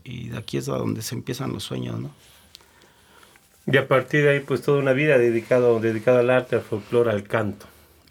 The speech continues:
Speaker 1: Exactamente, llega posteriormente, este, eh,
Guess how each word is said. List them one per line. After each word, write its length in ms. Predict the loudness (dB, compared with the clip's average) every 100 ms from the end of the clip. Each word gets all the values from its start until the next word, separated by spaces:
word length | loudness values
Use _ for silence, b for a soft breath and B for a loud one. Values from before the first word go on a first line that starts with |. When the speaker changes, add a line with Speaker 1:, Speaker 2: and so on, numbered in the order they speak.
| -16 -6
Speaker 1:
Exactamente, 680 | -2 0 2 2 2 0 2
llega 240 | 2 0
posteriormente, 880 | -2 -2 -2 -2 -2 -4 -2 0 0
este, 540 | -2 -4 -2 0 0 -2 -6 B -10
eh, 320 | -6 -4 -6